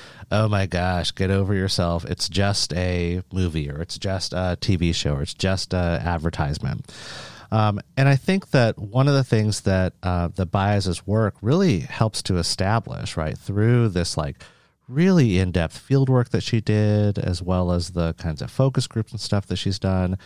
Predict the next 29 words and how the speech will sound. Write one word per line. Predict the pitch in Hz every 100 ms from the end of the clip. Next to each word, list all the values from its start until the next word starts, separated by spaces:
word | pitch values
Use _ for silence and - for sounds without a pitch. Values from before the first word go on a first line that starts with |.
| - _ _ -
um, | 92 92 90 87 - _ -
is | 104
to, | 139
like, | 120 117 - - -
to, | - 120
like, | 113 98
demonstrate, | 131 175 160 - 82 -
to | - -
evidence, | 131 143 80 78 87 -
to | - 98
provide | 101 104 95
data | 101 113 117
for, | 98 - 80 76 80 - - - - - 95
uh, | 95 92 92
the, | - 90 85 98 92 92 90 -
the | 90 95
idea | 95 92 101 98 98 92
that, | 85 95 90 - - - _ _ _ -
you | 127
know, | 120
that | 110 113
these | 151 190 -
representations, | 151 117 101 92 95 120 - 90
like, | 80 76
have | - 82 - 110 113 -
significance | - 80 73 92 - - 85 78
for | - 73
people. | - - - - - _ _ _ - - - -
Um, | 95 95 87 90